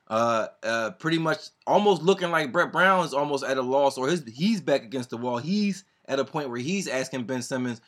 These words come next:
"What is it that I should do?" Like, almost alluding to telling Bench, I mean, uh, to telling Ben, "You know that I can bench you, right?" Um, and then I also saw another quote where, uh, um, and, and again, paraphrasing Ben,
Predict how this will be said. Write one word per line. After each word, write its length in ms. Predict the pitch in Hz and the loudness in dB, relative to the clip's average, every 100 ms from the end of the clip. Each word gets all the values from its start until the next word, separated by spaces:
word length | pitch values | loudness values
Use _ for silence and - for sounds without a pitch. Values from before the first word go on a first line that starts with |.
| _ _ | _ _
"What 220 | 104 151 185 | -2 2 2
is 140 | 170 | 2
it 100 | 131 | 0
that 120 | 135 | 2
I 160 | 147 156 | 4 4
should 200 | 135 113 | 0 -8
do?" 180 | 98 - | -8 -10
Like, 220 | 90 95 - - | -14 -14 -14 -2
almost 340 | 139 151 131 | 0 2 0
alluding 360 | 131 131 147 131 | 0 0 0 0
to 100 | - | -6
telling 340 | - 143 127 | -4 -2 -2
Bench, 260 | 131 127 - _ _ _ | -2 -4 -8 _ _ _
I 80 | 123 | 0
mean, 180 | 127 131 | 0 2
uh, 180 | 120 120 | 2 0
to 100 | 131 | 0
telling 320 | 170 160 123 | 0 2 2
Ben, 340 | 143 156 127 - _ 123 | 4 4 2 -2 _ -2
"You 80 | |
know 100 | 147 | 2
that 100 | 160 | 4
I 60 | 143 | 2
can 160 | - 104 | -2 0
bench 300 | 175 - - | 0 0 -4
you, 120 | 78 | -10
right?" 280 | 98 117 - _ _ _ _ - | -4 -4 -6 _ _ _ _ -8
Um, 320 | 110 113 107 | -2 -2 -2
and 140 | 110 127 | -2 0
then 80 | 139 | 2
I 100 | 127 | 4
also 320 | 143 151 135 | 2 0 0
saw 260 | - 135 | 4 4
another 260 | 127 135 127 | 4 2 0
quote 360 | - 139 131 - _ _ _ - | 0 0 0 -4 _ _ _ -10
where, 640 | 110 123 120 117 113 107 - | -2 0 2 0 -2 -4 -6
uh, 440 | 104 104 101 98 101 _ _ _ _ _ _ _ _ _ _ _ _ _ - | -6 -4 -6 -8 -14 _ _ _ _ _ _ _ _ _ _ _ _ _ -10
um, 280 | 101 101 101 | -8 -6 -8
and, 120 | 110 | -6
and 180 | 113 120 | -4 -2
again, 300 | 123 135 127 | 0 0 0
paraphrasing 680 | 139 123 123 120 113 110 104 | 0 0 -2 -4 -4 -6 -2
Ben, 320 | 127 123 | -2 -2